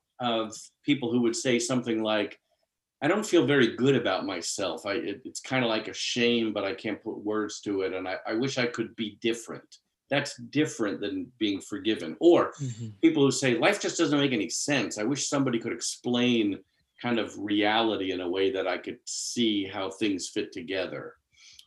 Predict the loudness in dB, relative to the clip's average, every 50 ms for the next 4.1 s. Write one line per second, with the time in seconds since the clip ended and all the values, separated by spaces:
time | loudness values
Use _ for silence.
0 | _ -2 2 4 6 8 8 8 6 6 4 4 2 0 -12 _ _ _ _ _
1 | _ -4 0 2 2 4 2 2 0 0 -2 -4 -6 -12 _ _ 2 2 2 4
2 | 4 0 0 -2 -4 -10 -12 -6 0 2 4 4 6 4 4 2 0 -2 -8 _
3 | -10 -4 -2 0 2 2 4 4 4 4 4 4 4 2 0 0 -2 -2 -4 -6
4 | -6 -10